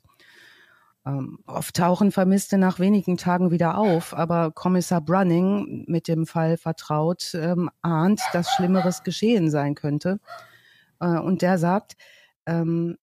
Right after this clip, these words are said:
„Ich kenn den Kevin und das, ähm,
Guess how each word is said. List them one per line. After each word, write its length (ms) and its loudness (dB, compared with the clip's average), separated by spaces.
„Ich 160 -4
kenn 320 2
den 360 2
Kevin 580 0
und 480 -4
das, 340 -6
ähm, 500 -4